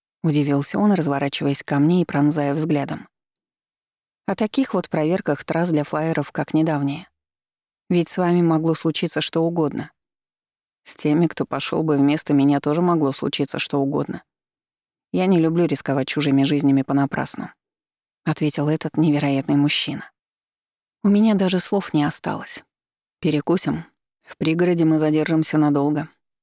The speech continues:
У них имеется неплохой тренировочный полигон, на котором я давно не был.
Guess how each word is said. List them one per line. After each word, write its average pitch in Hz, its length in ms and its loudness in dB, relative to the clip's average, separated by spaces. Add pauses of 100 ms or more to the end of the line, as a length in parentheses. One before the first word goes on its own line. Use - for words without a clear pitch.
(200)
У 156 40 0
них 165 180 2
имеется 190 380 2
неплохой 156 400 0
тренировочный 151 720 2
полигон, 156 420 0
на 139 80 0
котором 139 340 0
я 139 140 2
давно 139 260 2
не 143 160 4
был. - 160 -6